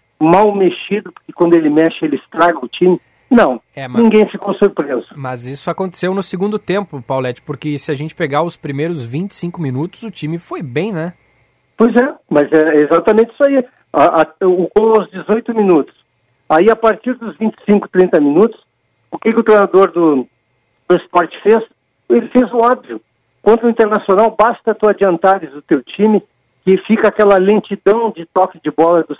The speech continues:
Speaker 1: três que ficam lá atrás, os meias não vêm buscar a bola e o time simplesmente não tem mais armação. E ele tira o Yuri Alberto e tira o Edenilson todos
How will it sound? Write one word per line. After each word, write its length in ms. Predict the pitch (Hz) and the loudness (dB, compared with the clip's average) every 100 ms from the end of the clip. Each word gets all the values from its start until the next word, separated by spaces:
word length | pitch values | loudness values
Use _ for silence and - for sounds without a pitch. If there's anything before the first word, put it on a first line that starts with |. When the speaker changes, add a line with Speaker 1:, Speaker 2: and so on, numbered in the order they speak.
| - | -2
Speaker 1:
três 240 | 165 175 - | 0 0 -4
que 120 | _ | _
ficam 260 | 165 165 143 | -4 -2 -2
lá 100 | 135 | 0
atrás, 360 | - 180 214 - _ _ _ | 2 2 0 -6 _ _ _
os 160 | 208 180 | -4 2
meias 360 | 214 226 214 - | 4 4 2 0
não 160 | 202 160 | -2 0
vêm 180 | 175 | -2
buscar 320 | 165 - - 180 | -2 -2 0 0
a 40 | |
bola 380 | 185 202 220 233 _ _ | 2 0 0 -4 _ _
e 60 | 240 | -4
o 40 | |
time 360 | 233 - 247 220 - | -2 0 2 0 0
simplesmente 560 | 247 - 165 190 214 - | -2 0 -2 2 0 2
não 120 | 220 202 | -2 2
tem 200 | 220 202 | 2 2
mais 240 | 190 185 | 2 2
armação. 560 | 190 185 190 - 175 160 _ _ _ _ 170 | 0 0 -2 -2 -2 -2 _ _ _ _ -2
E 160 | 165 | 2
ele 200 | 220 220 | 4 2
tira 380 | - - 254 277 | -4 0 2 4
o 60 | 240 | 4
Yuri 260 | 226 240 | 4 4
Alberto 560 | 196 - 196 214 - 165 | 2 2 0 0 -6 -16
e 80 | 165 | -18
tira 320 | - 214 226 | -6 -2 2
o 80 | 226 | 2
Edenilson 580 | 202 156 175 208 - 190 | 0 0 2 0 -4 -4
todos 260 | 220 226 | 0 0